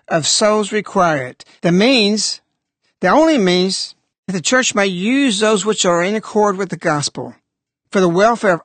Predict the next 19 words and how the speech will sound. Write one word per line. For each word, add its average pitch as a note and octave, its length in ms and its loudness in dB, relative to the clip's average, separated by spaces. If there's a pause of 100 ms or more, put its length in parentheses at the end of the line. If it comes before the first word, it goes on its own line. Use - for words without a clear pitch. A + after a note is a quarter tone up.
all G3 260 2
people, B3 580 -4 (400)
according G#3 400 0
to F#3+ 80 -2
the F3 80 -2
diversity G#3+ 600 0
of F#3+ 80 -2
the E3 80 -4
times F#3+ 360 0
and F#3 100 -2
the F3 40 -2
circumstances. D#3 1040 -8 (1400)
Jesus F#3+ 560 0
drove G3+ 360 0
out C#3 480 -4 (400)
all E3+ 260 2
the G3+ 100 0
money F#3 300 2
changers. B2 720 -6